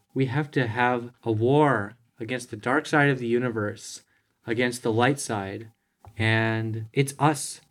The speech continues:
people like us, and people like you listening to this podcast that are at the front lines of this war,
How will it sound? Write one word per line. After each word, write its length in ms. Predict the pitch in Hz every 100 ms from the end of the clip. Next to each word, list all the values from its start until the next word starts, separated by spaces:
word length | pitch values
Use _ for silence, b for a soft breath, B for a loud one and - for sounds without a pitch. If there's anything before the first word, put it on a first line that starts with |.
| -
people 280 | 170 175 160
like 200 | 139 139
us, 380 | 147 131 - -
and 180 | 131 135
people 280 | 165 175 165
like 280 | 151 135 139
you 180 | 156
listening 340 | 139 135 151 127
to 100 | 127
this 200 | 123 -
podcast 720 | - 127 151 143 104 98 101 -
that 160 | 123 131
are 120 | 131
at 140 | 135
the 80 | 139
front 320 | - 139 139
lines 320 | 120 131 139
of 100 | 123
this 220 | 113 107 -
war, 380 | 113 107 101